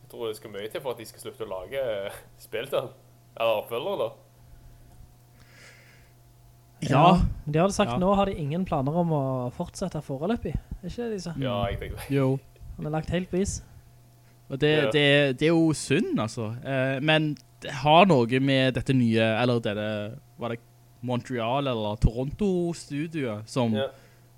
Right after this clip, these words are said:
Speaker 2: overtok den, eh, og ja, det gikk som det gikk da.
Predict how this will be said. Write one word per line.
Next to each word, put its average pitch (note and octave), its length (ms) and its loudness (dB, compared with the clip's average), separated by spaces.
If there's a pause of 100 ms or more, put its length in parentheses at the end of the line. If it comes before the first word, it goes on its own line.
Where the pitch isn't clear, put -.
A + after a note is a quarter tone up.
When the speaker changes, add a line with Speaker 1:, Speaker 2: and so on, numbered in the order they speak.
(100)
Speaker 2:
overtok D3 560 6
den, A2 220 0 (160)
eh, A#2+ 480 -2
og A#2 420 0 (1080)
ja, A#2 320 -2 (520)
det C3+ 120 2
gikk D3+ 160 4
som D3+ 160 2
det B2+ 100 2
gikk - 280 -4
da. B2 120 2